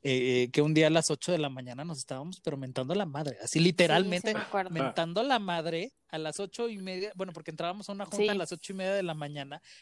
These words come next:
Speaker 1: pero mentando la madre a grito pelón, enfrente de todo mundo, enfrente del gerente, del que era su jefe, y hasta, y yo nada más volteé y lo vi, dije, "En la madre, este ahorita nos va a venir a callar y a decir de cosas".
Speaker 2: <laughs>
Speaker 1: No, él mejor se paró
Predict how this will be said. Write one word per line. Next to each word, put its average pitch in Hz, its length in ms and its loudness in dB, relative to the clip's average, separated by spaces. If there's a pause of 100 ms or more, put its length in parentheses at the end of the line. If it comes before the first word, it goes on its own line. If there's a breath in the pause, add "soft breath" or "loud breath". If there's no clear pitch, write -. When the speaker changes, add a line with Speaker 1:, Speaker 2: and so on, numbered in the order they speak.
(120 loud breath)
Speaker 1:
pero 202 180 4
mentando 196 480 0
la 240 140 0
madre 196 480 -4
a 175 120 0
grito 190 420 -2
pelón, 208 420 2
enfrente 196 460 -4
de 233 80 0
todo 208 240 -2
mundo, 185 280 -4
enfrente 190 400 -4
del 196 160 2
gerente, 165 760 2
del 135 160 -4
que 156 120 -4
era 165 100 0
su 170 140 -4
jefe, 151 460 -4 (460 loud breath)
y 160 200 6
hasta, 151 360 2
y 156 260 -2
yo 185 140 6
nada 254 160 2
más 339 180 2
volteé 277 520 2
y 226 100 2
lo 240 180 2
vi, 214 200 0
dije, 196 300 -8
"En 170 180 -4
la 160 120 -4
madre, 180 360 -4
este 226 180 -2
ahorita 214 240 -6
nos 208 160 -4
va 190 60 2
a 185 40 -2
venir 214 260 -4
a 220 60 -4
callar 165 280 -2
y 196 60 0
a 208 40 -2
decir 180 260 -4
de 196 120 0
cosas". 180 300 -2 (220 loud breath)
Speaker 2:
<laughs> 277 140 -6
Speaker 1:
No, 370 180 6
él 254 80 6
mejor 247 320 4
se 247 160 2
paró 220 520 4